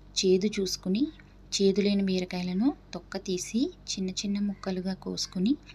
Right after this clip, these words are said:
ఒక గిన్నెలో వేసుకుని చిటికెడు పసుపు, కొంచెం సాల్ట్ వేసుకుని బాగా గట్టిగా పిసకండి.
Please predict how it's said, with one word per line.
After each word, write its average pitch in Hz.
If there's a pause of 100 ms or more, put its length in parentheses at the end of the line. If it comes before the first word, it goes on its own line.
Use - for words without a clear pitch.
(240)
ఒక 202
గిన్నెలో 180
వేసుకుని 196 (200)
చిటికెడు 180
పసుపు, 185 (520)
కొంచెం 190 (100)
సాల్ట్ 175
వేసుకుని 185 (540)
బాగా 185 (120)
గట్టిగా 196
పిసకండి. -